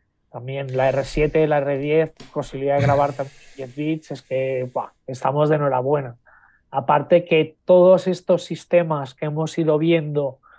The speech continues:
que se han implementado en estas full frame y en esta revolución de cámaras full frame mirrorless que ha habido, se están implementando en sensores mes-, más pequeños, eh, sensores que tienen menos puntos, pero a veces menos es más, porque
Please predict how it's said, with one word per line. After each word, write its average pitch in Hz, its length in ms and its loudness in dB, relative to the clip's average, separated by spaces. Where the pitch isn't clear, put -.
que 147 180 -2
se - 180 -2
han 156 120 -2
implementado 156 840 -2
en 143 100 -10
estas 143 300 -10
full 147 220 -4
frame 156 440 -2
y 143 60 -14
en 139 80 -16
esta 143 240 -6
revolución 143 500 -8
de 131 100 -14
cámaras 143 340 -6
full 139 240 -8
frame 143 240 -4
mirrorless 135 500 -6
que - 120 -8
ha 135 40 -2
habido, 170 400 0
se - 160 -6
están 156 260 -2
implementando 160 680 -2
en 135 100 -10
sensores 147 480 -4
mes-, 147 260 -8
más 156 220 -4
pequeños, 196 840 -4
eh, 156 300 2
sensores 170 480 -6
que 180 100 -8
tienen 180 360 -8
menos 165 320 -8
puntos, 214 680 -2
pero 156 260 2
a 151 60 2
veces 160 360 -6
menos 175 360 -8
es 139 160 -8
más, 170 340 -6
porque 131 460 -6